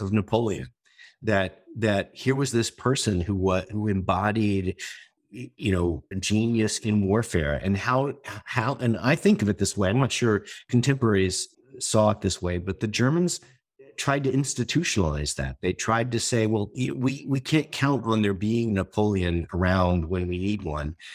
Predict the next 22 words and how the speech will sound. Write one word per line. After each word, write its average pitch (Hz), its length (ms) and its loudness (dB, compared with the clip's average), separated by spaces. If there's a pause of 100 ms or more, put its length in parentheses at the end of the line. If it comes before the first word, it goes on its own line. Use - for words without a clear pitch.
(180)
So 95 640 2
let's, - 520 -2 (200)
let's 107 220 0
build 117 420 2
one 92 360 2
out 87 160 0
of 85 140 -4
parts." - 640 -4 (440)
And 101 200 0
so 104 200 2
the 101 80 2
German 113 320 2
general 107 260 2
staff 110 400 0
is 98 140 -2
a 95 40 0
kind 98 260 0
of 90 100 2
effort 92 300 -2
to, 90 300 0 (200)
to 90 100 -2
replicate 92 800 0